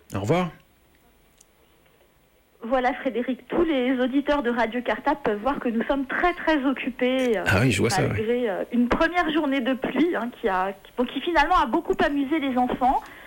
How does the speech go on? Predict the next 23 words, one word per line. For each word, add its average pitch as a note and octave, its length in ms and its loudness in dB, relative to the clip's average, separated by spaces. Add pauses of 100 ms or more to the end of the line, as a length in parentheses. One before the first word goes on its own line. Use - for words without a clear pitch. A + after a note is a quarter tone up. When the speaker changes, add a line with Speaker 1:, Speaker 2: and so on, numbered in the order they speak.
(120)
Speaker 2:
parce A#3+ 180 0
qu'il B3+ 140 -4
faut C#4+ 120 0
avouer C4+ 300 0
qu'à A3+ 140 -2
chaque F4 260 0 (100)
fois E4+ 140 4
qu'on D4 160 -4
sortait A#3+ 340 -2
dehors, A3+ 300 2 (120)
il D4+ 120 4
pleuvait, B3+ 520 0 (120)
et A#3 100 0
à G#3+ 80 0
chaque C4+ 240 -2
fois D#4 160 0
qu'on A#3+ 180 0
rentrait D#4+ 500 2
quelque B3 280 -4
part, C4 360 0
la G3+ 100 4
pluie - 320 0
s'arrêtait. B3+ 460 0